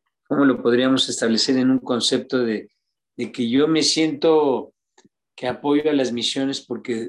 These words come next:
dispongo de ciertas cantidades en ofrendas de amor?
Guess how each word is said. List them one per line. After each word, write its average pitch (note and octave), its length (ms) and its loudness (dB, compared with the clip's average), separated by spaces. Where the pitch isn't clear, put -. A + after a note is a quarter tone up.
dispongo C#3 720 -2
de B2 120 2
ciertas C3 520 -2
cantidades A#2 880 -4
en G#2+ 120 -8
ofrendas A#2 640 -4
de A2+ 80 -6
amor? B2 400 -4